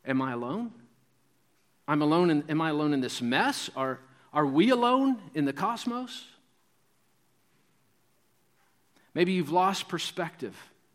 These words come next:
and you're willing to take a chance, again, on seeing the world with, with Jesus' eyes, him at the center, looking at the world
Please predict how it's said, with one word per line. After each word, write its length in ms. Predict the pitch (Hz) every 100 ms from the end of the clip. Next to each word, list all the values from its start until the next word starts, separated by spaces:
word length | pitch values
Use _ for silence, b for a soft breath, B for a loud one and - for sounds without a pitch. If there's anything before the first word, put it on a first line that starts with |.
| _
and 100 | 135
you're 80 | 139
willing 280 | 160 170 160
to 100 | 151
take 260 | - 156
a 60 | 151
chance, 640 | - 165 147 - - - - b b b b b b _ _
again, 240 | 139 139 127
on 140 | 123
seeing 480 | - - 185 196 180
the 80 | 156
world 360 | 156 156 147
with, 280 | 127 131 - b b b b
with 180 | 135 123
Jesus' 540 | - 151 165 156 - -
eyes, 320 | 131 113 104
him 300 | - 196 190
at 120 | 180
the 60 | 160
center, 440 | - 170 156 123 B B
looking 400 | 143 185 190 180
at 120 | 180
the 80 | 160
world 500 | 143 156 151 127 110